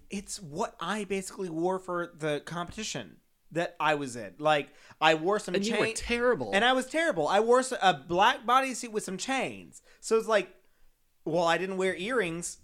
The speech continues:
Speaker 1: She did, but, like, I, I don't, it's not, I wore a wig, though.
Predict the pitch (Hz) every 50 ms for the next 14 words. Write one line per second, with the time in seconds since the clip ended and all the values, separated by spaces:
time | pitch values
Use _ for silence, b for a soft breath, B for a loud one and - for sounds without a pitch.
0 | - - - - - 208 214 170 190 226 247 220 185 156 127 135 165 156 160 151
1 | 139 - - _ _ _ _ _ _ _ _ _ _ _ _ _ _ _ _ _
2 | _ - 120 131 - - 127 131 143 135 - _ _ _ _ _ _ _ _ -
3 | 147 139 135 - - 147 143 135 131 135 - - _ _ _ _ _ _ _ _
4 | _ _ _ _ _ _ - - 233 247 240 262 269 254 233 220 233 262 285 262
5 | 202 170 147 156 123 104 113 - -